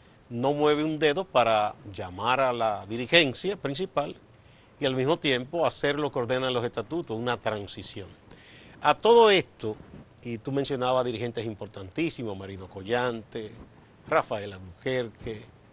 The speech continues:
Alexandra Izquierdo, que son como emblemas de lo que fue el Partido Reformista, pero a todo esto comenzamos hablando, cuando comenzamos la entrevista,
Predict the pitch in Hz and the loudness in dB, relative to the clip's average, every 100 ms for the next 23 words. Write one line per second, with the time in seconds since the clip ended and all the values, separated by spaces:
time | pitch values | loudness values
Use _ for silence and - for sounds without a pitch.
0 | - - 147 135 - 107 98 95 - 135 | -20 -6 -4 -2 -6 -10 -12 -16 -6 -2
1 | 127 113 113 113 113 156 170 196 180 120 | 0 0 -6 -8 -6 -6 -4 -4 -4 -2
2 | 123 208 160 107 110 110 110 135 127 139 | -2 -2 -2 -4 -4 -4 -4 -2 -2 -2
3 | 131 135 175 156 135 175 - - - - | -4 -6 -6 -6 -8 -12 -14 -20 -20 -20
4 | - - - 165 160 233 233 220 220 - | -20 -14 0 4 6 8 8 8 4 2
5 | 190 170 - 240 254 190 135 131 120 107 | 2 0 2 2 4 4 4 4 4 2
6 | 107 117 113 117 113 131 127 123 120 107 | -4 -4 -4 -2 -2 -2 -2 -4 -4 -6
7 | 101 - | -10 -14